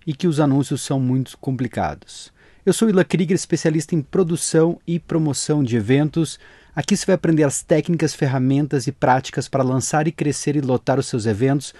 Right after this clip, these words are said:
para fazer um grande impacto na cena.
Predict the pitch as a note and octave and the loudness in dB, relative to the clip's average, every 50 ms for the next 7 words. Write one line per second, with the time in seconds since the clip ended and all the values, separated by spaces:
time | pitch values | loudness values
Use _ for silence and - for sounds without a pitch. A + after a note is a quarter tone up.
0 | - - - - - _ - C#3+ D3+ - C#3+ B2 A2 C#3 C#3 C#3 A#2+ A2+ A2+ B2 | -20 -20 -20 -20 -8 _ -2 -2 0 0 0 0 2 2 2 2 0 0 2 2
1 | C3+ C3+ C3+ C#3 C3+ A#2 A#2 B2+ B2 A#2 - _ - A2+ G#2+ - - - _ - | 4 4 4 2 0 0 -2 -2 -2 -4 -4 _ -4 -2 -2 -4 -6 -10 _ -8
2 | A#2 A2+ G#2+ G#2+ G#2+ A2 G#2 - - - - C#2+ G1+ G1+ - - | -6 -4 -4 -2 -2 -2 -4 -4 -6 -6 -6 -8 -10 -12 -16 -18